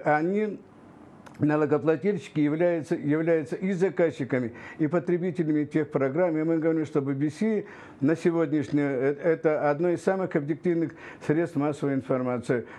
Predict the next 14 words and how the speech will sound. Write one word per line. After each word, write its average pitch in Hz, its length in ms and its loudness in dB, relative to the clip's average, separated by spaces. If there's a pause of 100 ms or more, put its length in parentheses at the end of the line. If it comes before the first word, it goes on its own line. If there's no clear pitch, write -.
(120)
э, 127 280 2
в 127 40 -2
международной 131 800 0
среде. 107 460 -4 (540)
Но, 131 200 0
в 127 60 -6
принципе, 143 540 -2
и 180 260 0
мы 220 220 2
можем 202 340 0
формировать, 175 600 0
общество 156 380 -2
может 151 300 -2
формировать 156 580 0